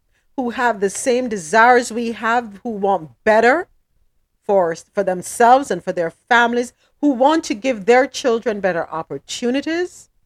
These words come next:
They're no different from anybody born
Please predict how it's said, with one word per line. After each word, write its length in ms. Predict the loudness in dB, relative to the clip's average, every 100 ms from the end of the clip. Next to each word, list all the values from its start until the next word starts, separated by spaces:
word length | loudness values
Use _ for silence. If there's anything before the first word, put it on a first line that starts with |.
| _ _ _ _ _ _ _ _ _ _ _ _ 0
They're 200 | 2 4
no 140 | 2
different 440 | 2 0 0 -2 -2
from 240 | -2 -4 -6 _ _ _ 0
anybody 800 | 2 2 0 2 0 0 -6 -12 _ _ _ _
born 420 | 6 6 6 2